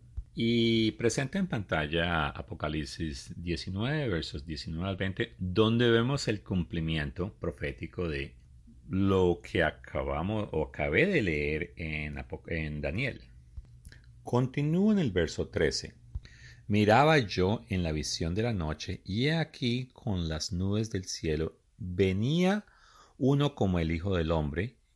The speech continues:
que vino hasta el anciano de días, y le hicieron acercarse delante de él. Y le fue dado dominio, gloria y reino, para que todos los pueblos, naciones y lenguas le sirvieran.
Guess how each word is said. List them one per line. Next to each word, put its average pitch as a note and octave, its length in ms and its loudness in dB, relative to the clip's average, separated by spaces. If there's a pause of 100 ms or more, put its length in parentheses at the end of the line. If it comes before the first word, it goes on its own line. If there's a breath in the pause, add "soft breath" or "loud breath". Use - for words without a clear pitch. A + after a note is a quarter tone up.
que E2+ 220 0
vino C#3+ 500 0
hasta E2+ 500 -2
el D#2+ 180 -4
anciano D#2 440 -4
de F#2+ 180 -2
días, F2+ 480 -2 (140)
y A#2 180 2
le G2+ 120 4
hicieron G#2 680 0
acercarse E2+ 720 -2
delante D#2 500 -4
de D#2+ 320 0
él. E2 160 -6 (720 soft breath)
Y D3+ 320 4
le C3+ 160 4
fue A2+ 280 2
dado F2+ 320 4
dominio, F#2 600 -2 (200)
gloria F2+ 480 2
y E2 100 -6
reino, F#2 540 0
para F2+ 240 0
que G2+ 100 -4
todos F3 340 0
los C3+ 160 0
pueblos, F2 600 -4 (120)
naciones E2 880 -6
y - 80 -10
lenguas F#2 460 -4
le F2 80 -6
sirvieran. D#2+ 720 -6